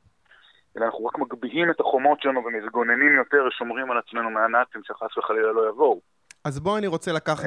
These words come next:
Speaker 1: אה,
Speaker 2: רגע את הנקודה
Speaker 1: כן.
Speaker 2: הזאת ולהמשיך עם זה רגע. אה,
Speaker 1: עכשיו, זה דבר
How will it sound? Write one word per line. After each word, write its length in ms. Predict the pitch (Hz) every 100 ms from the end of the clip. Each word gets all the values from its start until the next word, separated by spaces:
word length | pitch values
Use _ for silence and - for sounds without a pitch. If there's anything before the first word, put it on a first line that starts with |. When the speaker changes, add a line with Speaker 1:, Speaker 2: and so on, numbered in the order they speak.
| 107
Speaker 1:
אה, 40 |
Speaker 2:
רגע 200 | 127 120
את 120 | 120
הנקודה 340 | 120 117 123 117
Speaker 1:
כן. 80 | 127
Speaker 2:
הזאת 280 | 127 135 135
ולהמשיך 480 | 117 107 101 - 117
עם 80 | 117
זה 140 | 101
רגע. 260 | 95 101 151 226 _ - - _ -
אה, 460 | 135 139 139 139 139
Speaker 1:
עכשיו, 180 | - 123
זה 60 | 147
דבר 200 | 135